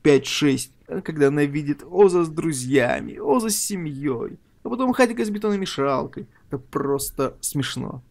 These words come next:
и до ужаса нелепо. Плохо. А, прям очень плохо. Аниме, к слову, пусть и следует во много манги, отличий хватает, и, как водится, все заканчивается на середине, и финала нет.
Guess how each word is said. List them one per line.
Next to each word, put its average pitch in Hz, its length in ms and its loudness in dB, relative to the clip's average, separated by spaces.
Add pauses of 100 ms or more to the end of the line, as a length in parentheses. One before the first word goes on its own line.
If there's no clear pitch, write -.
(100)
и 220 80 -8
до 180 80 0
ужаса 196 320 -2
нелепо. 131 500 0 (580)
Плохо. 185 500 4 (460)
А, 127 160 0
прям 220 320 4
очень 233 240 0
плохо. 127 360 -2 (160)
Аниме, 233 240 0
к 269 80 -6
слову, 202 260 2
пусть 196 200 -8
и - 20 -2
следует 196 360 2
во 165 60 -8
много 170 240 0
манги, 208 460 2
отличий 151 380 2
хватает, 185 580 4
и, 170 40 0
как 135 140 -14
водится, 151 260 0
все 131 140 -6
заканчивается 180 580 0
на 160 100 -4
середине, 170 580 -4
и 196 40 0
финала 139 440 2
нет. 135 280 -4